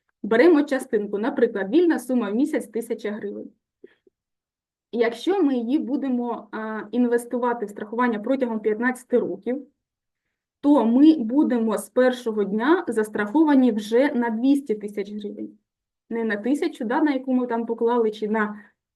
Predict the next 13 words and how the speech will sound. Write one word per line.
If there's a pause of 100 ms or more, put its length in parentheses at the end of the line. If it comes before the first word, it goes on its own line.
дванадцять
за
рік, (280)
а
на
двісті. (1300)
І
плюс,
е,
за
ці
п'ятнадцять
років,